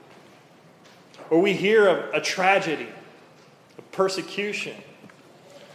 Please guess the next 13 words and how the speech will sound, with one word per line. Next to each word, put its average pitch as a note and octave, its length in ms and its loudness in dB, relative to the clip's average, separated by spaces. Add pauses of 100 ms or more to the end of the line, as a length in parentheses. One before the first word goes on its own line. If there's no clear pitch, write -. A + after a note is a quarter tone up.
(280)
bombings F3 760 4
in D3 160 -4
France. F3 840 -4 (2750)
And F#3+ 240 4 (200)
everything C4 320 2
can C4 160 0
be, A#3+ 280 -2 (320)
nothing's A3+ 480 0 (120)
really B3+ 320 -2
changed G3 460 -2
in E3+ 80 -6
your F#3+ 140 4
immediate A3 600 0